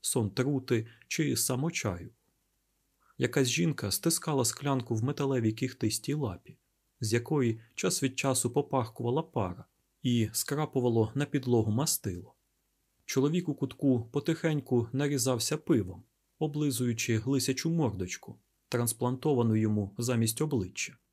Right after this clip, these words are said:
Айзек стиха привітався зі старим біля дверей. Джошуа,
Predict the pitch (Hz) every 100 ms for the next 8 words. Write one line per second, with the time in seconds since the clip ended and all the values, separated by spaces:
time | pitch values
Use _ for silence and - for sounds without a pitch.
0 | _ _ _ _ _ _ _ _ _ 143
1 | 143 120 120 - - 143 131 127 127 151
2 | - 143 - - 92 95 110 113 135 113
3 | 98 98 107 107 147 110 90 - _ _
4 | _ _ _ _ - 120 180 113 - 95